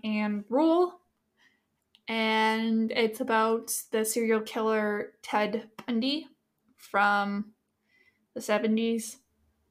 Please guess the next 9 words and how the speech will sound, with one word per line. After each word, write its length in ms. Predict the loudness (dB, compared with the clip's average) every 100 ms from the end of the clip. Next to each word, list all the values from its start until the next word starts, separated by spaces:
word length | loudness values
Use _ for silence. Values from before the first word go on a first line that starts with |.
| _ _ _ _ _ _ _ _
So 320 | 0 4 4
if 220 | 0 -4
you 160 | -2 0
have 180 | 0 -2
a 40 |
problem 560 | 0 0 2 0 -2 -2
with 460 | -2 -2 -8 -20 _ _ _ _ _ _ _ _ _ _ _ _ -10
serial 360 | 0 4 4
killers 560 | 4 6 4 6 2 0